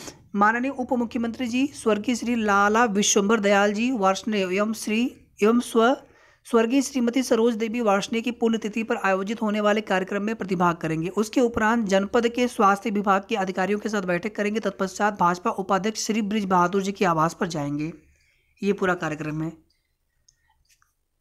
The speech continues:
साढ़े सात बजे कासगंज,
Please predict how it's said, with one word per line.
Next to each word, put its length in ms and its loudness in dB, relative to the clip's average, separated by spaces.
साढ़े 280 0
सात 220 2
बजे 200 -6
कासगंज, 540 0